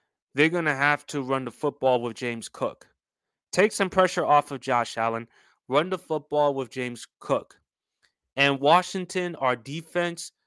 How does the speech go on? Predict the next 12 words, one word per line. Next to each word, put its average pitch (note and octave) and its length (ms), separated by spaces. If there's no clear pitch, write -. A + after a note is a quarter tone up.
we B2+ 80
gotta D3+ 200
stay D3 320
prepared D#3 500
and B2+ 180
we C3 120
gotta C3 180
stay C3 260
locked A#2+ 440
in. A#2+ 200
We C#3 140
can't F#3+ 380